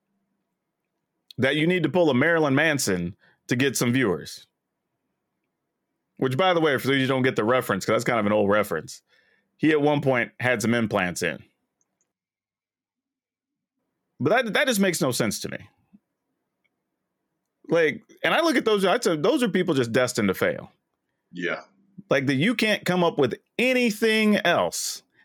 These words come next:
Speaker 1: that you could do better other than, "Well, I guess I lost the genetic lottery and I was born a male. I, I can't make this streaming thing happen." Real
Speaker 2: I mean, if
Speaker 1: talk,
Speaker 2: you
Speaker 1: if
Speaker 2: look
Speaker 1: that's what you believe, streaming ain't for you.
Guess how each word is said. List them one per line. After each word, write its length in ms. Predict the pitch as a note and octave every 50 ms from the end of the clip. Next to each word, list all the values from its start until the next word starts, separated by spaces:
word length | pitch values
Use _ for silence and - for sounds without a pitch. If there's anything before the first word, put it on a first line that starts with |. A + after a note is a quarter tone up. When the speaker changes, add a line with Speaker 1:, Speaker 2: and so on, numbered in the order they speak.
| _ _ -
Speaker 1:
that 160 | C#3 C#3 C3
you 140 | C3 F3+ F#3
could 160 | - D4+ D#3+
do 200 | C#3+ F3 F3 D#3+
better 500 | C#3 E3+ E3+ - - G2+ F2+ F2 F#2 B2+ _ _ _ _ _ _ _ _ _ _ _ _ _ _ _
other 260 | - D3+ E3+ F#3 F3+ E3
than, 400 | D#3 E3 D3+ C#3 A#2 G#2+ G#2 - - - - _ _ _ -
"Well, 520 | - A2 B2 C3+ D3 D#3 D#3 D#3 - - -
I 80 | A2 G#2+
guess 300 | F#2+ F#2+ B2+ C#3+ D#3 D3+
I 60 | D#3+
lost 300 | D3 C#3 C#3+ C#3+ C#3+ C3+ -
the 80 | D3
genetic 360 | B2 B2+ B2 C#3 C#3 C3+ B2+
lottery 380 | - C3 A#2+ B2 A#2 A2 G#2+ G#2+
and 100 | G#2+ G#2+
I 40 | G#2+
was 80 | G#2+
born 260 | G#2 G2+ G#2+ A2 A2 G#2+
a 40 |
male. 340 | G2+ F#2+ E2+ D#2 E2+ - - _ _ _ _ _ _ _ _ _ _ _ _ _ -
I, 180 | G2 G#2 A#2 A#2 G2+
I 120 | G#2+ G#2+ A#2
can't 260 | - - C3+ C3 A2+
make 200 | B2 B2 A#2+ -
this 160 | C3+ B2+ A#2
streaming 380 | - - A#2+ G#2 F#2+ F2+ F#2 F2
thing 180 | - F2 F2
happen." 420 | E2+ E2 D#2+ D#2 - - - - - _ _ _ _ _ _ _ _ _ _ _ _ _ _ _ _ _ _ _ -
Real 180 | - C3 F3 G3+
Speaker 2:
I 0 |
mean, 40 | F#3
if 40 |
Speaker 1:
talk, 280 | E3+ G3 A3 A3+ G#3+ -
Speaker 2:
you 60 | B2 C3
Speaker 1:
if 80 | C3 B2
Speaker 2:
look 80 | C#3 D3+
Speaker 1:
that's 180 | F3 G3 -
what 140 | F#3+ E3+ -
you 100 | G3+ G3+
believe, 480 | F3+ F#3 F3+ G3+ G#3+ G#3+ A3 G3 - -
streaming 380 | - - - - G3 B3 A3+ G3
ain't 180 | F#3+ F#3 D#3+ -
for 80 | E3
you. 260 | D#3 C#3+ G#2+ D#2+ D2